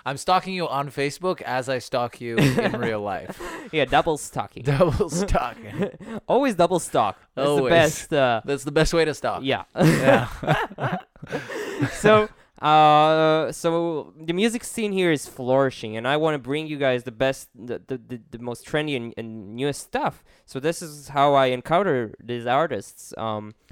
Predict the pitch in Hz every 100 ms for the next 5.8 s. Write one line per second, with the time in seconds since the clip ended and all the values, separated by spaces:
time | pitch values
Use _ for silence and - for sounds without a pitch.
0 | - _ 120 123 123 127 135 170 - -
1 | 185 175 - 170 156 131 117 113 117 -
2 | 147 - 170 151 151 170 156 226 - 139
3 | - 120 117 117 123 113 113 139 - -
4 | 190 285 196 113 113 113 135 175 185 180
5 | - 113 123 - 143 151 156